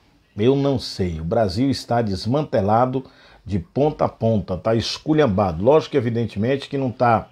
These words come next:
é, é, com tantos escândalos, tantas dificuldades como nós já tivemos um dia, se não fosse o preço da gasolina e o preço dos alimentos altos. <laughs> Só... Aí tu diz, "Não, mas tu tá doido, Júnior, tu tá dizendo que não tá com tanta dificuldade, a carne de setenta reais, tem gente que tá comendo carne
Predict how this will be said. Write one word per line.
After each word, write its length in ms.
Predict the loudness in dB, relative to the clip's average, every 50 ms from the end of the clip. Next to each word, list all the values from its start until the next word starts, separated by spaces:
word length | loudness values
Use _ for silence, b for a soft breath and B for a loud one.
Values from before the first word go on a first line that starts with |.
| b b b b b b b b b
é, 380 | 0 2 4 6 6 6 4 2
é, 40 | 0
com 160 | 0 -2 -2
tantos 420 | 0 0 0 0 0 -2 -2 -2
escândalos, 640 | -2 -4 -4 -4 0 2 2 2 2 0 -2 -2 0
tantas 340 | -2 -2 -2 -2 -4 -4 -4
dificuldades 600 | -4 -4 -6 -6 -6 -2 0 2 2 2 2 -2
como 180 | -4 -4 -2
nós 140 | -2 0 0
já 100 | 0 -2
tivemos 380 | -2 -2 -4 -4 -2 -2 -2 -2
um 120 | -4 -2
dia, 280 | 0 0 0 0 0 b b b b b b b b b b b
se 140 | -6 0 2
não 100 | 2 4
fosse 320 | 6 6 4 4 4 0
o 60 | -2
preço 340 | 0 2 2 2 2 2 2
da 100 | 2 4
gasolina 540 | 6 6 6 6 4 2 0 2 0 2 0
e 40 | 0
o 60 | 0
preço 320 | 0 -2 -2 -2 -2 -4
dos 160 | -4 0 2
alimentos 460 | 2 2 2 2 2 0 0 0 2 4
altos. 440 | 6 6 6 4 0 -6 -10 -10 B B B B B B
<laughs> 240 | B B B B B
Só... 340 | 2 2 4 4 4 0 B B B B
Aí 140 | 4 4 4
tu 120 | 4 4
diz, 80 | 6 6
"Não, 80 | 8
mas 100 | 6 6
tu 80 | 2 2
tá 200 | 6 8 8 8
doido, 300 | 8 6 6 6 6 4
Júnior, 160 | 2 2 0
tu 60 | 2
tá 120 | 2 2 4
dizendo 200 | 4 2 -2 0
que 60 | -2
não 100 | -2 2
tá 140 | 2 2 2
com 160 | 2 -4 2
tanta 240 | 2 2 2 2 0
dificuldade, 500 | -4 -4 -2 -2 2 6 6 6 6 6
a 60 | 4
carne 300 | 4 4 4 2 4 2
de 80 | -2 -2
setenta 480 | 2 2 2 2 2 -2 0 2 2
reais, 180 | 2 2 2 2
tem 140 | 0 0 2
gente 140 | 2 2 2
que 60 | 2
tá 80 | 0
comendo 360 | 0 0 0 0 2 2 0 0
carne 400 | 2 4 6 6 6 4 0